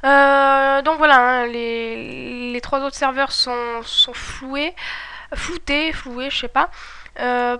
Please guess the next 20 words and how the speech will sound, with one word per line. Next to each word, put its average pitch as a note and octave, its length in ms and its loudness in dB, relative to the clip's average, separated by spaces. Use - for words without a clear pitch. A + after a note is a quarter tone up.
parce - 180 -6
que F#3 100 -8
je A#3 60 -8
ne A#3+ 60 -10
sais A#3+ 120 -12
pas B3+ 120 -4
si B3 120 -14
j'ai A3+ 100 -10
vraiment A3 240 -4
le G#3+ 60 -6
droit A#3 200 -4
de, G#2 300 -14
de - 120 -12
diffuser B3+ 420 -8
leur A#3 180 0
adresse A3+ 340 0
I A3 60 -16
P, C#4+ 260 -4
en - 60 -4
particulièrement A3+ 680 -8